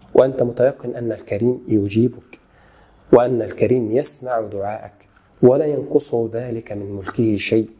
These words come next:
وكنت متيقن، أتتك رائحة الفرج من حيث لا تحتسب. الله عز وجل يقول في كتابه الكريم: "فما ظنكم برب العالمين؟"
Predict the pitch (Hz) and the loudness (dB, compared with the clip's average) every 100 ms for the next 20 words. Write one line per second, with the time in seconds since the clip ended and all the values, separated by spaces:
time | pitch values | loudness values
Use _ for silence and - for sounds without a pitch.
0 | _ _ _ _ - - - 143 143 127 | _ _ _ _ -4 -2 0 0 0 -2
1 | 135 120 127 135 _ 160 165 170 - _ | -2 -6 -8 -10 _ -2 -2 -2 -16 _
2 | _ _ _ _ - 107 131 - - 104 | _ _ _ _ -4 0 0 -4 -6 -4
3 | 101 - - 110 - 95 - 107 95 95 | -4 -8 -12 -16 -18 -8 -6 -6 -8 -12
4 | - 98 110 95 - - - - - - | -10 -8 -6 -6 -8 -14 -6 -6 -6 -20
5 | _ _ _ _ _ - 107 98 104 104 | _ _ _ _ _ 0 2 0 -2 -2
6 | 98 101 95 110 92 101 98 104 104 110 | 2 0 0 -4 -4 -10 -4 -4 -4 -2
7 | 139 - - _ _ - - 131 120 117 | -2 -2 -16 _ _ -8 2 2 2 -2
8 | 101 101 117 - 113 117 - - 98 95 | -2 0 0 -2 -6 -6 -10 -6 -4 -4
9 | 95 95 87 - - 85 82 | -6 -8 -6 -6 -6 -8 -14